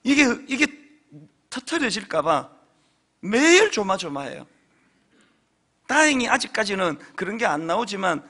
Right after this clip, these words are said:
정말 없었을까요? 없었기를 바라고 또 바랄 뿐이에요. 교회에서는 그런 거 나오면 안 됩니다.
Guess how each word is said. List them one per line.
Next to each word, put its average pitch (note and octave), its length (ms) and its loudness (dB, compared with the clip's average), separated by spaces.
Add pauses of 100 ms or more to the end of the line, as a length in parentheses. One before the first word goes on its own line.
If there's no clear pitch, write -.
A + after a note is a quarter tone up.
정말 C#4 300 -2
없었을까요? B3 720 -2 (1500)
없었기를 C#4+ 580 -4
바라고 C4+ 480 -2
또 - 140 -4
바랄 A3+ 360 -6
뿐이에요. F#3+ 600 -6 (960)
교회에서는 D#4 580 4
그런 D#4 200 0
거 D#4+ 60 0
나오면 D4 320 2
안 G3 180 -2
됩니다. C4+ 560 -4